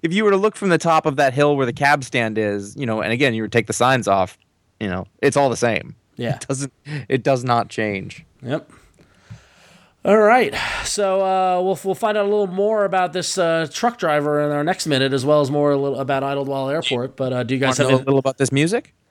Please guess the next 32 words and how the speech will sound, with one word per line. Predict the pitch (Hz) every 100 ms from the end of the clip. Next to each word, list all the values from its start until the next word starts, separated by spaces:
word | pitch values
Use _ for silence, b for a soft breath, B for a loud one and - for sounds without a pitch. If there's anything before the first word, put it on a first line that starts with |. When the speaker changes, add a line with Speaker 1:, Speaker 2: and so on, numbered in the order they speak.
| _
Speaker 2:
Oh, | 143 196
yeah. | 180 262
So, | - 196
yeah, | 226 190
the | 135
great | 156 226 226
song. | 175
Speaker 1:
Yes. | 302 214 - -
Speaker 2:
Yeah. | 196
Speaker 1:
You | 165
can't, | - 240 -
you | _
can't | - 277
skip | - 175 -
the |
music. | 131 220 226 123
The | 143
music | 160 156
Speaker 2:
Yeah. | 143
Speaker 1:
is |
integral. | 135 127 240 254 113 - B B
Uh, | B 185 190 190
this | 202 220
is, | 220 190
uh, | 208 202
Stardust | 190 - 233 294 160 90 - 131
by | 156 156
Billy | 143 233 269
Ward | 254 233 214
and | 196 180
His | 165 214 196 170
Dominoes. | 180 170 127 92 - -